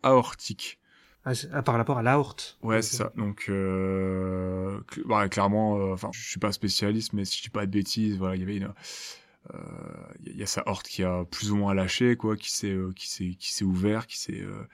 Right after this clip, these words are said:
Speaker 2: Hmm.
Speaker 1: qui a pas tenu, qui a lâché, et vu que l'aorte, c'est une des artères principales, euh, les plus importantes du corps humain, bah, malheureusement, euh, ça a été fatal.
Speaker 2: Ouais, donc on l'a su là, mais en fait, ça fait déjà deux semaines qu'il est, qu'il est décédé, c'est depuis
Speaker 1: Ouais.
Speaker 2: le six mai, je crois.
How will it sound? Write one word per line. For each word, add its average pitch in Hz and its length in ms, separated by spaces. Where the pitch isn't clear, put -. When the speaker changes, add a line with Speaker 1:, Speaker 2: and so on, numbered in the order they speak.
Speaker 2:
Hmm. 113 280
Speaker 1:
qui - 100
a 98 60
pas - 100
tenu, 117 180
qui 107 120
a - 20
lâché, 107 380
et - 20
vu 92 100
que - 120
l'aorte, 95 220
c'est - 220
une 95 140
des 90 300
artères - 360
principales, 104 840
euh, 92 240
les - 80
plus - 180
importantes 110 400
du 101 140
corps 92 180
humain, 92 220
bah, - 680
malheureusement, 98 760
euh, - 20
ça - 160
a 104 40
été 95 120
fatal. - 240
Speaker 2:
Ouais, 123 220
donc 123 120
on 135 60
l'a 120 140
su - 100
là, 139 100
mais 135 100
en 113 40
fait, 110 160
ça 127 120
fait 123 120
déjà 117 140
deux 117 100
semaines 127 360
qu'il 117 140
est, 110 120
qu'il 120 140
est 113 60
décédé, 117 360
c'est - 120
depuis 117 140
Speaker 1:
Ouais. 110 60
Speaker 2:
le 113 160
six - 160
mai, 123 120
je 123 120
crois. - 260